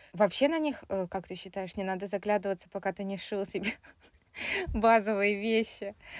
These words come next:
Потому что у меня было так с паркой вот этой розовой. Э, потому что она розовая, которую Вика выпустила.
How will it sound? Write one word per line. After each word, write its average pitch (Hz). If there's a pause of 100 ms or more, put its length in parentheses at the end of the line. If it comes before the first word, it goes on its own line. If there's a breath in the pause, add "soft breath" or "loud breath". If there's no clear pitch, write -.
(240 loud breath)
Потому 226
что 233
у -
меня 214
было 208
так 208
с -
паркой 240
вот 196
этой 190
розовой. 190 (880)
Э, 175
потому 190
что 185
она 185
розовая, 180 (500 loud breath)
которую 196
Вика 202
выпустила. 185